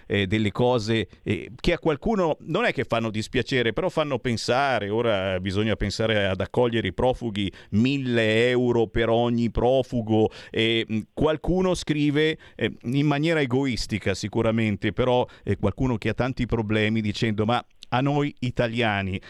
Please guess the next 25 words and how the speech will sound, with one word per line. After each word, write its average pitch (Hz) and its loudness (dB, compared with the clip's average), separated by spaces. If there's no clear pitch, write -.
eh, 92 -4
c'è - -2
qualcuno 123 0
che 95 -6
sta 110 -2
pensando?", 104 -2
punto 123 2
di 107 0
domanda, 107 0
noi 131 2
che 110 -2
abbiamo 107 0
pagato 117 -2
tasse 120 -2
da 113 -2
una 107 0
vita 117 -2
qua 110 2
e 110 -2
ora 131 2
ci 117 -4
aspettano 113 0
nuovi 117 2
rincari 110 0
perché, 113 0